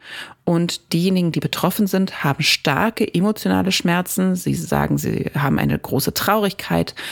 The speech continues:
haben Schwierigkeiten, den Tod anzunehmen. Es fühlt sich eventuell so an, als hätte man jetzt quasi, Zitat, „ein Teil seines Selbst verloren“.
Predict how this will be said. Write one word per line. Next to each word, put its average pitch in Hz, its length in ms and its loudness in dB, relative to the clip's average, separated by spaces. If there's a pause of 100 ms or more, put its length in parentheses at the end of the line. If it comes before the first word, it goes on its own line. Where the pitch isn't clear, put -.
(120)
haben 151 180 2
Schwierigkeiten, 143 600 0
den 147 140 2
Tod - 360 -2
anzunehmen. 175 760 0 (500)
Es 170 180 2
fühlt 214 360 0
sich 190 200 -2
eventuell 165 540 0
so 156 120 0
an, 165 220 0
als - 240 -4
hätte 185 200 0
man 170 340 2
jetzt - 320 -4
quasi, - 320 -2
Zitat, - 640 -2 (300)
„ein 147 240 0
Teil 190 380 0
seines 156 380 0
Selbst 196 440 -2
verloren“. 214 920 0